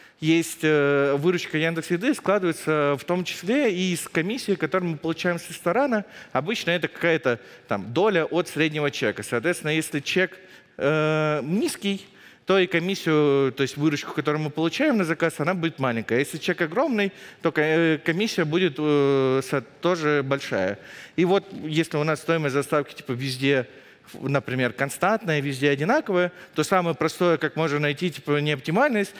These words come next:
это на низких чеках, типа, у нас будет, они нам будут менее выгодные заказы, а на высоких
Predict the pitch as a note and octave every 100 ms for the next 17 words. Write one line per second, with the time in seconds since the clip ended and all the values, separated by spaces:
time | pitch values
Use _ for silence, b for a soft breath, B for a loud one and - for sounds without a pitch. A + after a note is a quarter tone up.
0 | B - E3 D#3+ D3 C#3 D3+ D#3+ F3 F3
1 | - C#3+ - D3+ C#3+ - C3 C#3 C3+ D3
2 | C#3+ C3+ C3+ B2 B B B - C3 C#3+
3 | D3+ C#3 C3+ C3 - C#3 C3 F3 B3+ F#3
4 | F#3 D#3+ D#3 D#3+ C3 B2+ C3 B2+ F#3 E3